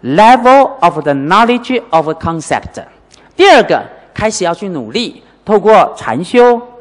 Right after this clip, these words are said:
或是思维、心理的觉受跟经验，mental experience。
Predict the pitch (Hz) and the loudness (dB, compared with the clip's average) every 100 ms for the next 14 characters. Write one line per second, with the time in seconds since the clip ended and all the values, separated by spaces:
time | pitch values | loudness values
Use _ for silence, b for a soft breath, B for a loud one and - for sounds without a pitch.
0 | b b b 165 165 196 - 294 320 262 | b b b -6 -4 -4 -6 0 2 2
1 | 113 107 123 b b - - 311 320 254 | 0 -4 -12 b b -16 -2 2 2 2
2 | 151 135 123 - 127 151 196 262 208 143 | 0 0 -4 -6 -2 -2 0 2 2 2
3 | 165 165 - 214 214 185 - B B 127 | -2 -4 -4 -2 0 0 -2 B B -4
4 | 185 226 233 214 208 208 170 - - 214 | -2 -2 -4 -2 -2 -2 -6 -12 -10 -4
5 | 240 131 92 - | -2 -2 -4 -14